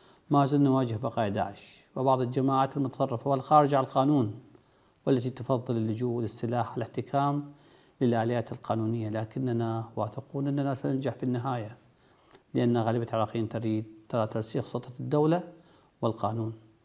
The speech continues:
لقد أوكلت حكومتي اهتمامًا خاصًا للعمل على الاستجابة لمطالب المواطنين العراقيين ووضع خارطة الطريق لانتشال البلد من الأزمة السياسية التي دخلها نتيجة إخفاقات سياسية انعكست على الثقة، ثقة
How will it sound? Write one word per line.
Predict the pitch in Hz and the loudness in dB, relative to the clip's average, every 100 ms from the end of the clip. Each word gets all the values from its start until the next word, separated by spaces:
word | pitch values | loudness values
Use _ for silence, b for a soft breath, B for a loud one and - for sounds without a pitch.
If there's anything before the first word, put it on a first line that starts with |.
| b b b b b - | b b b b b 2
لقد | 147 139 | 4 6
أوكلت | 180 160 156 | 4 4 2
حكومتي | - 135 151 143 143 | 0 0 2 2 2
اهتمامًا | - 135 147 139 | 0 2 4 2
خاصًا | 135 139 135 135 | 4 2 4 0
للعمل | 120 135 131 | 0 0 2
على | 123 | 0
الاستجابة | 127 - 131 135 110 107 - _ b b b b - | -2 -4 -2 0 0 -4 -14 _ b b b b 2
لمطالب | 127 123 139 131 | 2 6 4 4
المواطنين | 123 123 120 120 120 123 | 2 4 2 2 0 2
العراقيين | 113 110 107 123 127 143 151 - b b b _ | 2 0 -2 -2 0 0 -2 -8 b b b _
ووضع | 139 139 | 4 4
خارطة | 135 - 151 147 | 4 8 8 8
الطريق | - 123 135 131 | 0 2 2 0
لانتشال | 123 - - | -4 -4 -2
البلد | 120 120 110 107 - - _ _ - | -2 0 0 -2 -8 -20 _ _ -2
من | 127 | 0
الأزمة | 120 120 - | 2 -2 -2
السياسية | 113 - 123 113 156 | -4 0 0 0 -2
التي | 139 139 | -2 0
دخلها | 131 - 151 165 170 - b b b b - | -2 0 2 2 0 -8 b b b b -2
نتيجة | 127 123 123 | 0 0 -2
إخفاقات | - 120 113 127 117 | 2 2 4 2 0
سياسية | - 117 107 - | 0 0 0 -2
انعكست | 120 127 - 123 120 | -2 -2 -6 -6 -4
على | 120 | -6
الثقة، | - - 135 127 - - b b b - | -6 -6 -6 -6 -12 -20 b b b -8
ثقة | 123 | -6